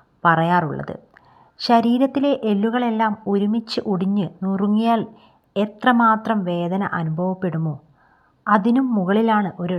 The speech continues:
ഡെലിവറി പ്ലേ-, പെയിൻ. പ്രസവ വേദനയെക്കുറിച്ച് ഇതിലപ്പുറം പറയാൻ പറ്റില്ല.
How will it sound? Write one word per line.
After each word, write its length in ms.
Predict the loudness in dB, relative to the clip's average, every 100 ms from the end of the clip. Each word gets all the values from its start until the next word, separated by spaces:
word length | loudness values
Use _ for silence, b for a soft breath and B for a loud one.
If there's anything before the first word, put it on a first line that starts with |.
| -2
ഡെലിവറി 400 | -2 -2 -4 -4 -6
പ്ലേ-, 240 | -8 -10 -12 _ -2
പെയിൻ. 260 | 0 0 -4 -12 _ _ b b b b 2
പ്രസവ 420 | 2 2 2 4 4
വേദനയെക്കുറിച്ച് 840 | 0 0 0 -2 -4 -6 -4 -6 -6 -14 b b b b -4
ഇതിലപ്പുറം 580 | 0 2 2 2 2 2
പറയാൻ 340 | 0 0 -2 -4 -8
പറ്റില്ല. 380 | -12 -8 -8 -6